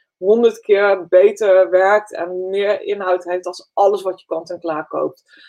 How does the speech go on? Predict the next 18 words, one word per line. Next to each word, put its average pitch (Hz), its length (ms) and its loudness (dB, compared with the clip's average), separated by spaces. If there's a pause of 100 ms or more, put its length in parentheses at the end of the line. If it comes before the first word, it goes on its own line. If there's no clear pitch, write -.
(260)
Ehm, 214 580 2 (180)
ja, 214 140 2
ook 202 140 4
majoram 240 760 2
en 233 220 -6
lemongrass 240 480 -6
zijn 226 180 -12
heel 226 260 2
fijn 220 300 -2
voor 208 180 0
je 208 60 0
spieren. 208 600 -6 (320)
Eh, 185 200 -4
zeker 202 360 -2
als 190 220 -4
je 202 160 -2
wat, 196 260 -10
eh, 185 460 -2